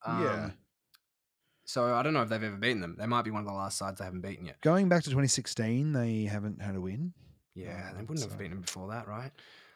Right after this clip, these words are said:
Speaker 2: I don't, I'd be
Speaker 1: Maybe.
Speaker 2: surprised. I'd be
Speaker 1: Yeah.
Speaker 2: surprised.
Speaker 1: And at the G, I, I think that, that comes into play, not beating a side for a long time. Um,
Speaker 2: They don't play often at the G, all that.
Speaker 1: No, they don't play much there. And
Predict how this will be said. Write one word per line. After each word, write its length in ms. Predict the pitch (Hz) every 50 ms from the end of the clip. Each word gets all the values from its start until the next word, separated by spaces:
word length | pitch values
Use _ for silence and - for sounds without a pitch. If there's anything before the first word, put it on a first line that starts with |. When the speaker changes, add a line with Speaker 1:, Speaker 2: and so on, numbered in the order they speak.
| _ _ -
Speaker 2:
I 60 | - - - -
don't, 300 | 180 151 151 151 147 147
I'd 160 | 131 135 131
be 80 | 127 180
Speaker 1:
Maybe. 40 | 202
Speaker 2:
surprised. 680 | - - 104 101 98 95 92 90 92 - - - -
I'd 300 | - _ _ _ _ _
be 100 | - - 135 110
Speaker 1:
Yeah. 120 | 113 107 107
Speaker 2:
surprised. 320 | 98 - - - - - - _ _ _ _ - -
Speaker 1:
And 160 | 123 131 139
at 120 | 139 123
the 80 | 139 131
G, 320 | 123 127 123 120 117 117 78
I, 160 | 123 123 113 - -
I 60 | 117
think 320 | 107 - 143 135 131 - 123
that, 220 | 131 127 127 - - - _ _ _ _ _ _ _ _ _ _ _ _ _ _ _ - 123
that 200 | 127 123 110 -
comes 220 | - 123 117 113
into 120 | 117 117 113
play, 400 | - 117 110 117 127 165 185 - _ _ _ _ -
not 260 | 113 107 107 107 95 -
beating 220 | 104 104 104 104
a 40 | 98
side 300 | - 107 101 104 107 -
for 120 | - 104
a 40 | 101
long 160 | 101 101 95
time. 440 | - - 101 101 107 120 143 156 147 - _ -
Um, 460 | - 107 104 101 101 98 98 98 104 -
Speaker 2:
They 80 | - 131
don't 160 | 131 123 98
play 160 | 101 98 95
often 240 | 92 90 - - 92
at 60 | 82 -
the 80 | -
G, 340 | 82 85 87 90 95 101 98
all 140 | 85 82 82
that. 220 | 78 82 101 -
Speaker 1:
No, 200 | 120 117 113 110 107
they 60 | 110
don't 140 | 110 107 107
play 240 | - 113 107 104 104 - _ -
much 300 | 110 110 - - - -
there. 280 | 117 113 113 117 - -
And 220 | 113 123 120 117